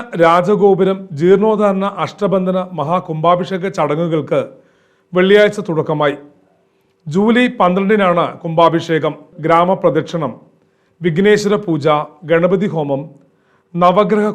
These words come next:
ഹോമം, ധനപൂജ, ഗോപൂജ, വൈകിട്ട് വാസ്തുശാന്തി, മൃത്സംഗ്രഹണം, അങ്കുരാർപ്പണം എന്നീ ചടങ്ങുകൾ നടത്തി. ശനിയാഴ്ച വിശേഷാൽ ചടങ്ങുകൾക്ക് ശേഷം വൈകിട്ട്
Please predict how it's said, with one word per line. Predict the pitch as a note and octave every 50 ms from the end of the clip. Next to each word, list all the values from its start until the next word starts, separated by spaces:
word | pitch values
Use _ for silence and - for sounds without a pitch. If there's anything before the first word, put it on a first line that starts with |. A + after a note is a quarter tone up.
| -
ഹോമം, | E3+ D#3+ C#3+ C#3+ C#3+ F#3 - - _ _ _ _ _ _ _ - D3 E3
ധനപൂജ, | E3 E3+ G3 G#3 - G3+ G3+ F#3+ D3+ F3 F#3+ F#3+ F#3 - - - E3+ D3 D#3
ഗോപൂജ, | D#3+ E3+ E3 - F3 F3 D3+ C3+ C#3 C3 D3+ F3+ - _ _ _ _ _ _ _ - D#3 E3
വൈകിട്ട് | F3 F#3 G3 F#3 G#3 G#3+ - G#3+ G#3+ G#3+ G#3+ G#3+ - F3+ D#3
വാസ്തുശാന്തി, | D#3+ E3 F3 F3 F3 - G#3 - - F#3 E3+ D#3+ E3 D#3 E3 E3+ F3 G3 - - _ _ _ _ _ _ _ _ _ _ _ _ - F#3
മൃത്സംഗ്രഹണം, | G3+ G#3+ G#3 - - G#3 F3 F3 D3+ C#3+ D#3 C#3 B2 D3 D3 D#3 F3 F#3+ - - - _ _ _ _ _ _ _ _ _ _ _ _ _ _ _ - F3 F3+
അങ്കുരാർപ്പണം | F#3 F#3 F3+ A3 A3 G3+ G3+ G3+ G#3 G3+ G3+ G#3 G3+ F#3 E3+
എന്നീ | E3+ F3 F3+ E3+ -
ചടങ്ങുകൾ | F3 D#3 D#3 E3 E3+ E3+ E3 D#3+ D#3 D#3
നടത്തി. | D#3 D3+ D3 - F#3 F3+ F3+ _ - - _ _ _ _ _ _ _ _ _ _ _ _ _ -
ശനിയാഴ്ച | - G3+ G3 A3 A#3 A#3 A3+ A3+ A#3 A#3 G#3+
വിശേഷാൽ | F#3 F3 - G#3 G#3 G#3 G3+ G#3+ G#3 G#3
ചടങ്ങുകൾക്ക് | G3 F3 F3+ F3 F#3 G3 G3 E3+ G3+ - -
ശേഷം | F3+ D#3+ - - D#3+ A#2 - - - _ _ _ _ _ _ _ _ _ - D#3
വൈകിട്ട് | F3+ F#3 G3 G3 G#3+ F#3+ G#3+ G#3+ G3+